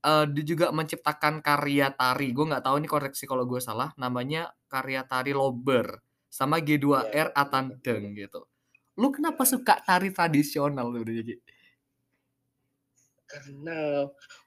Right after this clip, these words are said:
Speaker 2: menurut gue itu tari tradisional itu, apa ya, identitas kita gitu. Sama halnya lo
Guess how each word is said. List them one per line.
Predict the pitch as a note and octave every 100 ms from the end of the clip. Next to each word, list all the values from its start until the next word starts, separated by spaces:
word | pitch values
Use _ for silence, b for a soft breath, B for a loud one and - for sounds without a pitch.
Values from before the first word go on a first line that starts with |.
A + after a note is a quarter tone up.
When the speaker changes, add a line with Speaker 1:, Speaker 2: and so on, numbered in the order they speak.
| -
Speaker 2:
menurut | C#3 C#3 C#3 C#3 A#2 -
gue | C3 B2+ B2+ A#2+ A#2+
itu | A#2+ C#3+ C#3+ C#3 C#3
tari | - A#2 B2+ B2
tradisional | A#2 A#2 A#2 A#2 - A#2 A2+ A#2 A2+
itu, | A#2+ - D3 C3
apa | - D3 -
ya, | G#2+ - _ _ _ _ _ _ _ _ _
identitas | - D#3+ D3+ D3 D3+ - D3 -
kita | - C#3+ - A2 G#2 A#2+ A2+
gitu. | A2 G#2+ G#2+ _ _ _ _ _
Sama | - B2 B2+ A#2
halnya | - A#2+ A#2 C#3+ D#3 D#3 D3+ _ _ _ _ _ -
lo | C#3+ E3 E3